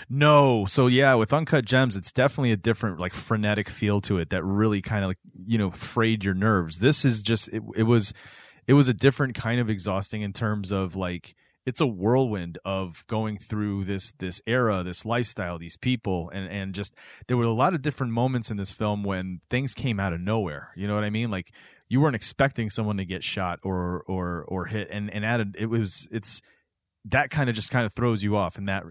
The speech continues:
that regard. It wasn't like, like I said, like you said, it's not like, uh, Uncut Gems. That was just very kind of nerve, nerve-wracking.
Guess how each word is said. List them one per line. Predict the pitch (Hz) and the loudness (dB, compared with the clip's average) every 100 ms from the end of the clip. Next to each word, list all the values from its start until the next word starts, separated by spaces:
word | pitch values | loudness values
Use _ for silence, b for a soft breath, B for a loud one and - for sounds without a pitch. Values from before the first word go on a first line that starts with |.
| - | -4
that | 107 95 | -2 -2
regard. | 90 85 80 | -4 -4 -6
It | 87 | 0
wasn't | 113 123 117 | 4 4 2
like, | 104 104 87 | 0 -4 -2
like | 104 | -2
I | 95 | -2
said, | 90 - | -4 0
like | 95 110 | 0 2
you | 110 | 2
said, | - 82 | 2 -2
it's | - | 0
not | 127 98 | 0 2
like, | 95 - 101 | -2 -2 0
uh, | 87 76 - | 2 0 2
Uncut | 104 104 95 | 0 2 0
Gems. | - 95 82 | 2 0 6
That | 110 117 | 6 8
was | 101 | 6
just | 92 82 | 4 2
very | 85 98 92 | 4 6 4
kind | - 101 90 | 0 -2 0
of | 87 76 b b b b | -2 -2 b b b b
nerve, | - 107 104 107 107 92 107 | -6 0 4 8 6 4 -2
nerve-wracking. | 104 104 101 90 80 78 78 78 | 2 4 4 2 0 -2 -8 -10